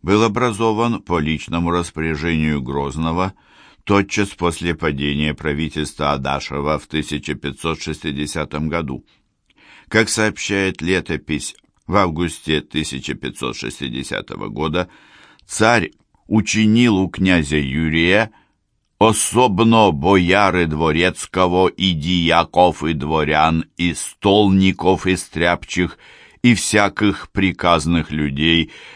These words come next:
как довлеет быть и всякому государскому чину. Примечание. Полное собрание русских летописей, том тринадцатый, страница триста двадцать девятая,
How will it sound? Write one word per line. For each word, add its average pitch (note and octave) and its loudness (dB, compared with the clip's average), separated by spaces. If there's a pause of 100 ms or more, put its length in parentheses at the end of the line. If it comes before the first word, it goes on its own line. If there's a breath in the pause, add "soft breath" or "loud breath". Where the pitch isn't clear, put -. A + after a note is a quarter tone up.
(260 loud breath)
как G2+ 0
довлеет G2 4
быть F#2+ -2
и F#2+ 2
всякому F#2 2
государскому F2+ 0
чину. D#2 -2 (1400)
Примечание. D#2+ 0 (440 soft breath)
Полное G#2 2
собрание D#2 -2
русских C#2 -6
летописей, D2+ -4
том D2 -4
тринадцатый, D2 -4 (280 loud breath)
страница G2 2
триста F2+ -2
двадцать D#2 -2
девятая, C#2+ -2